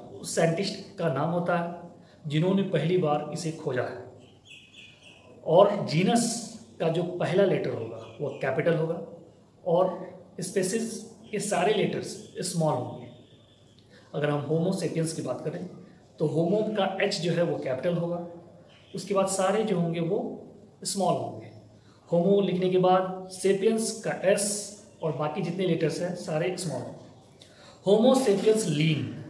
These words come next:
एल आई डबल एन, बताया कि बायनोमियल नोमेनक्लेचर में एक जीनस होता है पहला वर्ड और दूसरा स्पीशीज, वंश जाति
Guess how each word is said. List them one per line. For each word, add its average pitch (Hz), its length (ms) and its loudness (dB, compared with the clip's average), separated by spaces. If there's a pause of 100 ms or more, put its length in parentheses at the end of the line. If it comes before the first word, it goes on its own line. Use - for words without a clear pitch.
(300)
एल 185 220 4
आई 165 180 4
डबल 135 260 -2
एन, - 920 -10
बताया 139 320 4
कि - 80 2
बायनोमियल 156 720 4
नोमेनक्लेचर 143 720 0
में - 120 -4 (800)
एक 127 180 -8
जीनस 135 300 -4
होता 151 160 -2
है 151 100 -2
पहला 139 240 0 (120)
वर्ड - 560 0
और 127 100 -8
दूसरा 156 480 -6
स्पीशीज, 135 500 -4 (1400)
वंश 175 800 0
जाति - 420 -4